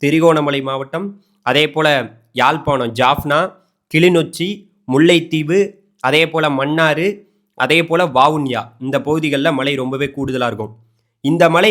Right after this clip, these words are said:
இலங்கையில இப்ப இருப்பதற்கான காரணம் என்னன்னா, இலங்கையிலேருந்து தென்மேற்கு வங்கக்கடல் பகுதி வரைக்கும் வந்து ஒரு குறைந்த காற்றழுத்த தாழ்வு பகுதி நிலவிக்கிட்டு இருக்கு. அது மிக மிக நெருக்கமா,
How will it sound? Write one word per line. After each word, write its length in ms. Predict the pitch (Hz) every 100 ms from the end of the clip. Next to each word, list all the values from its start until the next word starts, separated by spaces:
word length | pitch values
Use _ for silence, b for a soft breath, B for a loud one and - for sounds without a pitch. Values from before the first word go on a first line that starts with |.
| 190
இலங்கையில 480 | 185 214 208 196 175 151 131 - _
இப்ப 200 | 135 135 147
இருப்பதற்கான 680 | 160 175 175 156 147 139
காரணம் 380 | 131 135 151 151
என்னன்னா, 260 | 135 127 147 240 - _ _ _ _ -
இலங்கையிலேருந்து 880 | 135 196 226 208 190 175 175 190 208 156 123 _ _ _ _ -
தென்மேற்கு 540 | 160 190 202 208 196
வங்கக்கடல் 560 | 151 156 180 180 156 120 - _ _ _ -
பகுதி 260 | 143 160 151
வரைக்கும் 360 | 143 151 175
வந்து 180 | 156 156 170
ஒரு 180 | 143 127 117 110 - - _ -
குறைந்த 300 | 160 180 170
காற்றழுத்த 600 | - 143 147 151 139 127 123
தாழ்வு 260 | 123 127
பகுதி 340 | 113 117 117 139 101 - -
நிலவிக்கிட்டு 480 | 123 135 143 123 117
இருக்கு. 220 | 110 160 220 _ _ _ _ _
அது 180 | 131 151
மிக 260 | 156 165 208
மிக 220 | 190 202
நெருக்கமா, 480 | 175 175 175 190